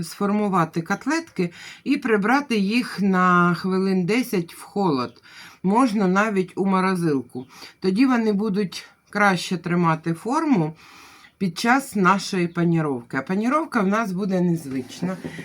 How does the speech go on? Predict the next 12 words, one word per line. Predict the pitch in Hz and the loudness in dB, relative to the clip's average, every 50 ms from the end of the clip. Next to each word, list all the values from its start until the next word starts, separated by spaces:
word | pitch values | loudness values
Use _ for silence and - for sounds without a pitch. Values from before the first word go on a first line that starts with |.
| - - | -10 -4
Паніровка | - 196 208 220 220 247 294 302 269 - 214 185 | -2 0 0 2 2 0 0 0 -2 0 0 2
в | 180 | 4
нас | 180 175 175 170 | 4 2 2 0
буде | 160 165 165 160 165 - - | 0 0 0 0 -2 -4 -6
ось | - 220 208 | -6 -8 -8
така. | - - 202 185 - - 143 135 143 160 - - - - - - - - | -6 -4 -4 -4 -2 0 0 0 0 -2 -8 -16 -20 -20 -20 -20 -12 -6
А | 185 190 | -2 -2
якщо | 202 202 - - 254 240 | -2 -2 -2 0 0 2
вас | 233 240 233 233 | 2 2 0 -2
цікавить | - - 233 233 233 233 220 214 202 202 190 180 | -4 -6 -6 -2 2 2 4 4 4 0 -2 -2
більш | 170 165 208 202 196 165 | -2 -2 -2 -2 -2 -4
детальніше, | 170 165 185 180 - 277 294 320 320 294 247 202 185 165 - - 165 156 | -6 -8 -8 -6 -2 2 2 4 4 4 4 4 2 0 -2 -4 -6 -6